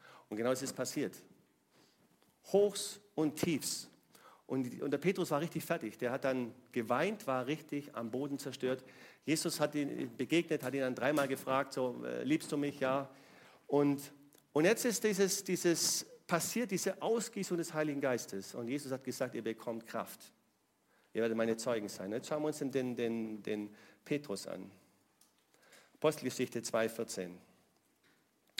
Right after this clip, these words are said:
Da trat Petrus zusammen mit den Elf auf. Also das ist gerade passiert, die Ausgießung des Heiligen Geistes, die haben allen Sprachen gesprochen. Es war für die Leute verwirrend, Fragen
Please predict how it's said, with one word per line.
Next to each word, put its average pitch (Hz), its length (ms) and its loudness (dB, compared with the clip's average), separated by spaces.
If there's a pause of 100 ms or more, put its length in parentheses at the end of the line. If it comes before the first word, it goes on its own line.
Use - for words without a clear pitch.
(580)
Da 220 240 10
trat 214 420 2
Petrus 196 560 6
zusammen 175 440 2
mit 160 80 2
den 160 100 8
Elf 147 260 12
auf. 135 340 6
Also 123 220 2
das 135 100 0
ist 165 160 2
gerade 202 240 4
passiert, 202 440 2
die 160 80 2
Ausgießung 190 240 2
des 180 120 -2
Heiligen 190 220 2
Geistes, 170 320 4
die - 80 -2
haben 175 80 0
allen 175 220 2
Sprachen 156 340 2
gesprochen. 160 460 2 (260)
Es - 100 -14
war 170 220 8
für 180 160 2
die 170 140 6
Leute 175 360 6
verwirrend, 180 640 4
Fragen 175 500 2